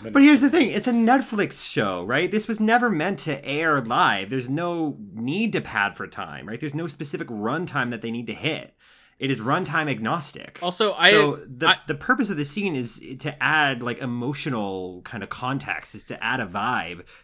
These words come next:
Speaker 2: to each episode. It's, it grounds the story in this repeated r-, ritual. It's not to pad for time, and that makes it distinct from a magical girl transformation.
Speaker 3: I also agree with that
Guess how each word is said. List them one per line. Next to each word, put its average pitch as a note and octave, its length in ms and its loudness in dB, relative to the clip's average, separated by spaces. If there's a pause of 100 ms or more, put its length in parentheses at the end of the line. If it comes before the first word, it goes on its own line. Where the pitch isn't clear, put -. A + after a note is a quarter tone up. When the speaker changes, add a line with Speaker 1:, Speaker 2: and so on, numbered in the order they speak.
Speaker 2:
to E3+ 240 0
each A2 220 -2
episode. D2+ 680 -8 (960)
It's, C3+ 320 -6
it C3 180 -2
grounds C#3+ 520 4
the C3 100 -4
story C3 400 0
in C3+ 240 -2
this B2 160 -4
repeated A#2+ 440 -6
r-, F#2 80 -14 (280)
ritual. G2 640 -2 (180)
It's C#3 220 -2
not D#3 280 2
to G#3+ 60 -4
pad D#3+ 220 4
for D3+ 80 -4
time, B2 360 -2
and G#2 220 -4
that A#2+ 200 0
makes A#2+ 220 -6
it F#2+ 60 -14
distinct F#2+ 380 -10
from F#2 400 -6
a - 60 -8
magical F#2 440 -10
girl E2 220 -12
transformation. D#2 760 -14 (100)
Speaker 3:
I D#3+ 100 2
also F3 280 2
agree C3+ 260 -4
with B2 100 -8
that A2+ 280 -8